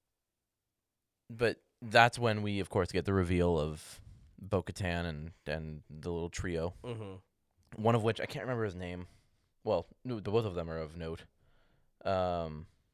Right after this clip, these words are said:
Speaker 1: uh, one of them is Sasha Banks,
Speaker 2: Mm-hmm.
Speaker 1: or,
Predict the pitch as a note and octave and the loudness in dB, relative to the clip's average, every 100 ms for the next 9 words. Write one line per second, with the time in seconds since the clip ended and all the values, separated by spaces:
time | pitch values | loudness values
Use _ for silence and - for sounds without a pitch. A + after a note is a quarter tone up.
0 | _ _ _ _ _ _ _ _ _ _ | _ _ _ _ _ _ _ _ _ _
1 | _ _ - F2 D#2+ D#2 E2+ F#2+ G2+ F2+ | _ _ -8 -6 -6 -6 -6 -2 -2 -2
2 | E2+ - - _ _ _ - D#2 E2 E2+ | -6 -10 -20 _ _ _ -8 -6 -4 -4
3 | D#2+ E2+ - - A#2 G#2+ F2+ - _ - | -4 -8 -14 -14 -12 -10 -12 -14 _ -4
4 | E2+ D#2 D2+ D2 D2 | -2 -2 -4 -8 -10